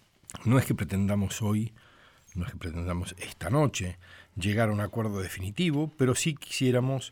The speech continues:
eh, precisar un poco algunos de estos conceptos, entender las diferencias entre unas y otras democracias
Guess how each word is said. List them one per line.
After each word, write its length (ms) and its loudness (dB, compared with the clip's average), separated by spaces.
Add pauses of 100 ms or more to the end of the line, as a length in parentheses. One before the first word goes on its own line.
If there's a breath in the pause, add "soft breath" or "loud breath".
(400 loud breath)
eh, 360 -2 (180)
precisar 480 4
un 160 6
poco 260 2
algunos 300 6
de 60 -8
estos 180 -14
conceptos, 640 0
entender 520 2
las 220 0
diferencias 840 0 (500 soft breath)
entre 600 0 (520 soft breath)
unas 520 4
y 160 4
otras 280 0
democracias 800 0